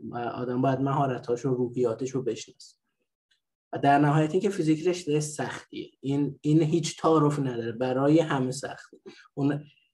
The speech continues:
یه مثال خیلی خوب اینه که فیزیک شبیه چاه کندنه، همه دارن بیل میزنن که این چاهو زودتر ببرنش پایین، بیشتر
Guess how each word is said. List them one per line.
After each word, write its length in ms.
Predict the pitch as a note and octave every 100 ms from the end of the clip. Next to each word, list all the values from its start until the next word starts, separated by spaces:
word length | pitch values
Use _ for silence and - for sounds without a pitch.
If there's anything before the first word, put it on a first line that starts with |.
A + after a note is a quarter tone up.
| _ -
یه 120 | C#3+
مثال 440 | D#3 - D3 D3
خیلی 300 | D3 C#3 C3
خوب 200 | B2 C#3+
اینه 120 | D3
که 120 | D#3 D#3
فیزیک 320 | D3 C#3 C3+
شبیه 480 | - D3 C#3 C#3 D3+
چاه 400 | - D3+ C3 -
کندنه، 520 | A#2+ A#2+ A2 G2 - _ _ _ _ _ _ -
همه 300 | - C#3 D3+
دارن 380 | D#3+ D#3 D3+ D3
بیل 260 | D#3+ D#3+
میزنن 680 | B2+ A#2+ A#2+ A#2+ B2 B2+ C3 _
که 120 | C#3
این 100 | C3+
چاهو 280 | C3+ C3 D3
زودتر 580 | D3 C#3+ D#3 C3 C3 - _ _ _ -
ببرنش 540 | C3+ C3+ C#3 C#3 -
پایین، 200 | C3 B2
بیشتر 400 | C3 - A#2 A#2+